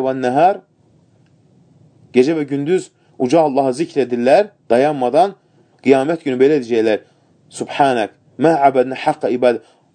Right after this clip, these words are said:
ey Rəbbimiz, sən paksan, haqqı ilə sənə ibadət etmədik." Yəni, onların həyası ki, biz sənə qarşı qüsurluyuq. Allahu Akbar. La ilahe illallah. Adəm əleyhissalam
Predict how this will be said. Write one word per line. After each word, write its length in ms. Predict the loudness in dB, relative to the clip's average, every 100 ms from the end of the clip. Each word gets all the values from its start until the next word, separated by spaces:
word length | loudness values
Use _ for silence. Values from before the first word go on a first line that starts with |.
| _
ey 100 | 2
Rəbbimiz, 440 | 2 0 -6 -10 -6
sən 120 | -4
paksan, 380 | -2 -2 -4 -8 -10 -2
haqqı 320 | -2 -2 -4
ilə 120 | -4
sənə 200 | -4 -4
ibadət 300 | 0 -2 -2
etmədik." 360 | -6 -6 -4 -6 _ _ _ _
Yəni, 100 | -6
onların 360 | -4 -2 -2 -2
həyası 340 | -4 -4 -8
ki, 100 | -8
biz 160 | -6 -6
sənə 160 | -8 -2
qarşı 280 | -2 -4 -12
qüsurluyuq. 500 | -8 -6 -4 -6 -8 _ _
Allahu 400 | -8 -4 -4 -6
Akbar. 360 | -12 -8 -8 -8 _ _ _ _ _ _ _ _ _ _ _ _ _ -6
La 140 | -4
ilahe 260 | -4 -10 -14
illallah. 300 | -14 -14 -16 _ _ _ _ _ _ _ _ _ _ _ _ _ _ _ _ _ _ -4
Adəm 300 | -2 -2 -2
əleyhissalam 520 | -4 -4 0 0 -2